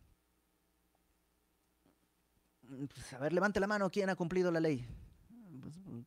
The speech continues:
pues, o sea, yo una vez in-, in-,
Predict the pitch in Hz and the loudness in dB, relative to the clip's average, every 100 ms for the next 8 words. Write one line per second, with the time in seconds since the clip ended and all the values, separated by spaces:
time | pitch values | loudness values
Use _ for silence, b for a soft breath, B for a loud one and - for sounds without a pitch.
0 | - 131 151 135 151 156 180 175 156 147 | -12 -12 -8 -2 -2 0 0 0 -2 0
1 | 135 139 131 120 _ _ _ - - - | 0 0 -2 -4 _ _ _ -20 -20 -20
2 | - _ 123 123 | -20 _ -6 -6